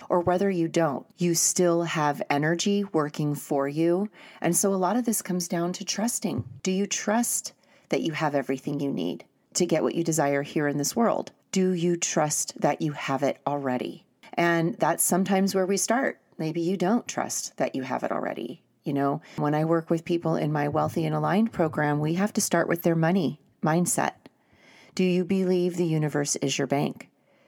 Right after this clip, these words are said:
Do you believe that money flows through people, not from people? And majority of the time it's,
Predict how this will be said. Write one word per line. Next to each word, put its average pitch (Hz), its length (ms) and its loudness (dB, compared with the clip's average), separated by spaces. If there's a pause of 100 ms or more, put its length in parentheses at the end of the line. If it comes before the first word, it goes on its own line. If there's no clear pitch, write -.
(220)
Do 175 80 2
you 175 180 4
believe 170 640 2
that 143 280 0
money 160 360 2
flows 156 460 0
through 185 360 0
people, 131 580 0 (140)
not 139 180 0
from 233 400 2
people? - 520 -4 (960)
And 180 580 2 (340)
majority 247 440 0
of 185 100 0
the 175 80 2
time 170 340 2
it's, 170 320 -2